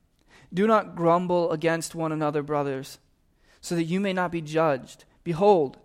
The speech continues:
the judge is standing at the door." As an example of suffering and patience, brothers, take the prophets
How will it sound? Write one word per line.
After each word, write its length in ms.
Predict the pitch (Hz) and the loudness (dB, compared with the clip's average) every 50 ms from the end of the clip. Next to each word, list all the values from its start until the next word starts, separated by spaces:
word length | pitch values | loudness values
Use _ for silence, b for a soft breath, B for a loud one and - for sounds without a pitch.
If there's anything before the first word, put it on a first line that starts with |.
| b b b b b b - | b b b b b b -12
the 100 | 160 151 | -10 -6
judge 480 | 156 165 190 190 180 165 156 156 156 | -2 2 2 4 4 4 2 0 -2
is 200 | 156 - 156 147 | -8 -10 -10 -10
standing 680 | - - - 165 165 165 160 151 147 135 131 131 135 - - | -10 -8 -6 -6 -4 -4 -6 -6 -6 -8 -8 -10 -12 -14 -14
at 120 | 143 143 | -14 -14
the 60 | - 139 | -14 -14
door." 480 | 139 151 147 147 147 131 117 - 160 _ _ _ _ _ _ _ _ _ _ _ _ _ _ _ _ _ _ _ _ _ _ _ _ _ _ _ | -10 -8 -6 -6 -6 -6 -8 -12 -16 _ _ _ _ _ _ _ _ _ _ _ _ _ _ _ _ _ _ _ _ _ _ _ _ _ _ _
As 220 | - 147 156 170 170 | -6 -4 -4 -2 -2
an 100 | 180 175 | -2 -4
example 760 | 180 165 143 135 131 156 156 151 151 147 147 135 120 117 127 b b b b b b b | -4 -4 -6 -6 -4 -2 -2 -2 -2 -4 -6 -8 -8 -10 -10 b b b b b b b
of 160 | 156 151 143 | -10 -10 -10
suffering 840 | - - - - - - 170 170 170 - 156 151 139 131 127 143 - _ _ _ _ _ _ - | -12 -14 -12 -6 -2 0 0 0 -2 -4 -6 -6 -6 -8 -10 -14 -18 _ _ _ _ _ _ -16
and 160 | 151 147 143 | -16 -16 -14
patience, 680 | - - 180 170 170 - - 139 135 - - - - - _ _ _ _ _ _ _ _ _ _ _ _ | -8 -4 -4 -4 -4 -4 -8 -12 -12 -14 -16 -20 -20 -20 _ _ _ _ _ _ _ _ _ _ _ _
brothers, 400 | - 156 156 147 151 151 143 - | -6 -4 -2 -2 -2 -4 -6 -10
take 380 | - - 185 175 175 175 - | -8 -6 -4 -4 -4 -6 -8
the 80 | 170 160 | -12 -12
prophets 720 | - - - - 165 196 202 - - - - - - - | -12 -10 -4 -2 0 0 0 -2 -6 -16 -16 -18 -20 -20